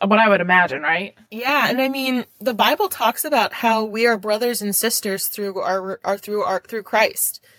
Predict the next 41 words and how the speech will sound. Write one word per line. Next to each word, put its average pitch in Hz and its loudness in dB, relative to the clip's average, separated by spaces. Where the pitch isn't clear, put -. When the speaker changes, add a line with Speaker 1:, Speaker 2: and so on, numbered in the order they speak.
Speaker 2:
So 175 2
Speaker 1:
Mm-hmm. - 0
Speaker 2:
I 220 6
see 247 0
these 254 0
people, 202 -4
whether 220 0
I've 196 0
talked 202 -2
to 220 -6
them 196 0
for 185 -4
five 190 0
minutes 208 -2
or 190 -2
I've 190 2
known 202 -4
them 196 -4
for 180 0
several 175 -8
days 233 0
or 190 -2
known 190 -6
them 185 -10
for 180 -12
years. 185 -4
I 202 4
view 214 -6
them 196 0
because 208 0
we 220 2
have 214 2
that 214 0
bond 233 2
of 185 0
we 208 -6
both 190 -4
love 196 -2
Jesus. 180 -4
We're 190 -8
both 190 -6